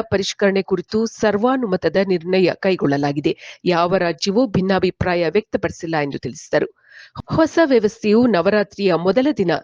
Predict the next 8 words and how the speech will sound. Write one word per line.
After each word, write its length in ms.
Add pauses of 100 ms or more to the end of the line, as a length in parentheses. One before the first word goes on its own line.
(160)
ಅಂದರೆ 260
ಸೆಪ್ಟೆಂಬರ್ 520
ಇಪ್ಪತ್ತೆರಡರಂದು 800
ಜಾರಿಗೆ 380
ಬರಲಿದೆ 420
ಎಂದು 240
ವಿತ್ತ 240
ಸಚಿವೆ 460